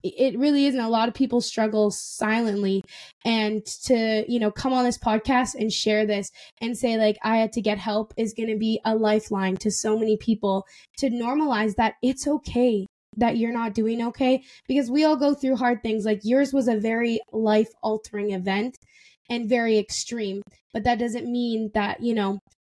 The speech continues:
other, you know, other people's things aren't as big. And, and I'm not saying that's what you're saying, but I'm just saying in general, if somebody's listening to this and they're feeling that way in any way,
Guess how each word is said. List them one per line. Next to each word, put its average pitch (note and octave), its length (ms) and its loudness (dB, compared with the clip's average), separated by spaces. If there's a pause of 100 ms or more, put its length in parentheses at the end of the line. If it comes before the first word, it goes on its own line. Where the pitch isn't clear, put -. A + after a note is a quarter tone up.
(120)
other, A#3+ 320 0
you B3 160 -2
know, - 220 -4
other C4 180 0
people's A#3 420 0 (300)
things A#3 300 -2
aren't A3+ 240 -10
as G3+ 280 -4
big. G#3+ 200 2
And, G#3 200 0
and A3+ 160 -2
I'm A3 120 -2
not A3+ 180 -2
saying A3 220 2
that's G#3 180 -2
what G#3+ 160 -4
you're G#3 60 2
saying, G#3 260 -4
but G#3 100 -2
I'm G#3+ 140 0
just G#3 160 -4
saying A3 220 0
in G#3 100 0
general, G#3+ 300 0
if G#3+ 60 -6
somebody's A3+ 380 -2
listening G#3+ 420 0
to - 120 -4
this G3 380 -4 (480)
and A#3+ 240 -6
they're A#3+ 240 2
feeling A#3+ 500 -2
that G3 260 -2
way G3 380 0 (120)
in A3 120 -6
any G#3+ 200 -2
way, F#3+ 360 0